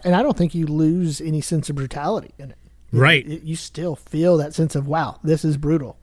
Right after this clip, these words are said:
Speaker 2: Uh, another thing I wanted to point out, 'cause, I mean, you, like you said, everything has been mirroring each other so well between the flashbacks and what's going on. When we see Matt enter into the hallway and just kinda stand there before he begins his systematic takedown,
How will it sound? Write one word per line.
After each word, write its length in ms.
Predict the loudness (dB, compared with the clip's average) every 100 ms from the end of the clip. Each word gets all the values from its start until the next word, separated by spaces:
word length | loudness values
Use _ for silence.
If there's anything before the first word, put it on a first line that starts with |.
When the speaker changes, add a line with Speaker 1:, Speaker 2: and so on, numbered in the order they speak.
| -20 -4
Speaker 2:
Uh, 340 | -2 0 4
another 260 | 6 6 4
thing 160 | 4 2
I 40 |
wanted 160 | 0 -2
to 40 |
point 180 | 0 0
out, 120 | 0
'cause, 120 | 0 0
I 60 |
mean, 160 | 0 0
you, 120 | -4 -8 -6
like 160 | -6 -2
you 60 |
said, 240 | -2 0 0
everything 240 | -2 0
has 100 | 0
been 240 | 0 0 0
mirroring 400 | -2 -2 -4 -4
each 180 | -6
other 200 | -8 -8
so 240 | -8 -6 -6
well 440 | -4 -4 -4 -4
between 420 | -6 -10 -8 -6
the 60 | -8
flashbacks 600 | -6 -4 -4 -4 -6 -4
and 80 | -6
what's 140 | -8
going 260 | -10 -10 -8
on. 320 | -6 -4 -6 -8 -18 -18 0
When 200 | 2 2
we 100 | 2
see 320 | 2 2 2
Matt 380 | 2 0 -2 -6 -2
enter 340 | -2 0 -4
into 300 | -2 -2 -2
the 80 | -6
hallway 320 | -4 -2 -2
and 60 | -2
just 140 | -2 -2
kinda 200 | -4 -2
stand 360 | -2 -2 -2
there 140 | -2 -4
before 440 | -8 -8 -6 -6
he 220 | -6 -8
begins 440 | -6 -4 -2 -2 -2
his 240 | -4 -2
systematic 560 | -2 -2 -2 -4 -6 -6
takedown, 500 | -6 -2 -2 -2